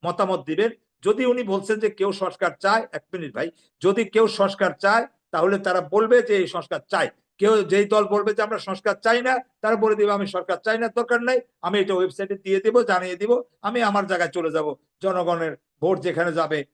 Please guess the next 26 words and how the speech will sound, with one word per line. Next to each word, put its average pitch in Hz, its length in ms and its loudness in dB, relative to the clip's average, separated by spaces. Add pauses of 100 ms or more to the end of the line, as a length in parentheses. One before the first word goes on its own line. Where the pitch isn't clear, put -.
(200)
জনগণ 175 380 0
ভোট 170 180 0
দিবে, 170 160 0
নির্বাচিত 160 480 -4
করবে, 160 280 0 (320)
জনপ্রতিনিধিরা 190 760 0
দেশ 170 280 0
চালাবে, 165 260 2
পার্লামেন্ট 160 440 -4
গঠন 156 220 -2
করবে, 156 180 -4 (120)
এর 208 160 4 (100)
চেয়ে 254 160 2 (160)
ক্লিয়ার 254 400 4
কাট 233 140 2 (100)
কথা 156 200 -2 (580)
আর 226 200 4 (120)
কি 277 120 6
হতে 247 200 6
পারে? 143 220 -4 (600)
আমি 160 260 0 (220)
এই 220 160 4
জিনিসটা 220 380 0 (520)
বুঝতে 160 220 -2
পারি 98 240 -6
না। 64 80 -20